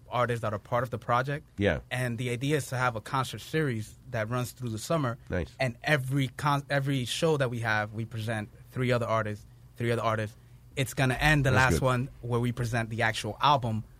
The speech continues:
Speaker 1: with all new unedited records, brand new produced songs, with all these, you know, amazing, talented artists and, and, you know, and push
Speaker 2: Claro.
Speaker 1: this forward, man.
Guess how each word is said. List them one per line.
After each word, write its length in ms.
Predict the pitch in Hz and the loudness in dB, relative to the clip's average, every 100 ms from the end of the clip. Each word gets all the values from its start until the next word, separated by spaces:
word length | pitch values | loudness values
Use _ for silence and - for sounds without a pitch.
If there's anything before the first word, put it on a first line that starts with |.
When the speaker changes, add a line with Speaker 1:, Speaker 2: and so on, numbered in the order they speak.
| - | -8
Speaker 1:
with 140 | 113 110 - | -6 -6 -2
all 300 | 123 135 143 | 6 8 8
new 320 | 143 139 139 139 | 6 4 2 2
unedited 500 | 139 139 139 131 120 | 2 2 2 2 2
records, 500 | 127 123 131 120 - - - - | 0 0 -2 -6 -10 -20 -20 -18
brand 360 | 98 120 139 139 | -2 6 8 8
new 120 | 135 | 4
produced 380 | 131 117 123 - | 0 -4 -4 -2
songs, 400 | 120 113 110 - - - | -2 0 -2 -8 -20 -14
with 180 | 104 107 - | -8 -6 2
all 200 | 135 135 | 4 4
these, 220 | 135 - - - - 127 | 2 -4 -12 -20 -10 -4
you 100 | 120 | 0
know, 180 | 110 107 | 0 -2
amazing, 560 | 110 120 135 135 135 | 0 2 2 2 0
talented 560 | - 131 127 120 123 107 - - - - - - | 0 0 0 -2 -6 -6 -12 -20 -20 -20 -20 -2
artists 420 | 127 123 123 - | 4 4 2 -2
and, 260 | 107 101 104 120 | -2 -2 -4 -6
and, 200 | 117 117 | -4 0
you 60 | |
know, 160 | 117 107 | 0 0
and 200 | 101 113 - - - | -2 -6 -14 -20 -12
push 180 | - - | -4 4
Speaker 2:
Claro. 180 | 104 214 | 8 8
Speaker 1:
this 60 | 151 | 8
forward, 220 | 127 101 | 6 2
man. 240 | 98 95 | -2 -4